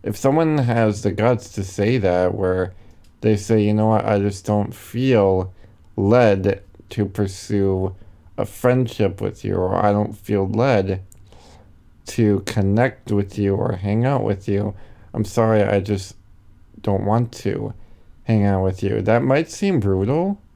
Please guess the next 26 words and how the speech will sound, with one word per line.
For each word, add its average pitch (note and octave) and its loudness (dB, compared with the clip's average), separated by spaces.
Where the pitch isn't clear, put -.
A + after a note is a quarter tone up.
but - -2
you C3 2
know C#3+ 2
what D3 2
I've A#2+ 4
learned B2+ 2
over A#2 2
the A2 0
years G2+ 2
is G2 -2
that F#2+ 2
brutality B2+ 2
is G2+ -2
honesty, G#2+ 0
and G2 0
once C#3 0
in C#3 -4
a C#3 -2
while, A2 2
it's A2+ 0
okay. A2 0
Like, A2 2
I A#2 4
can B2+ 0
accept - 0
that. - -8